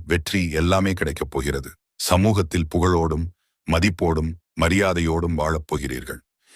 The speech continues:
வேலை பார்க்கக்கூடிய இடங்களில் உங்களுடைய செயல்திறனுக்கு நல்ல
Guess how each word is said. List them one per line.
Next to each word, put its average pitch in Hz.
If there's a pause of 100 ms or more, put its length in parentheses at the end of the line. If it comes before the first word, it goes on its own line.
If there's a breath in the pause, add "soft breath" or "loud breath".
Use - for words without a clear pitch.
(160 soft breath)
வேலை 113 (100)
பார்க்கக்கூடிய 85 (120)
இடங்களில் 78 (320)
உங்களுடைய 85 (140)
செயல்திறனுக்கு 92 (220)
நல்ல 101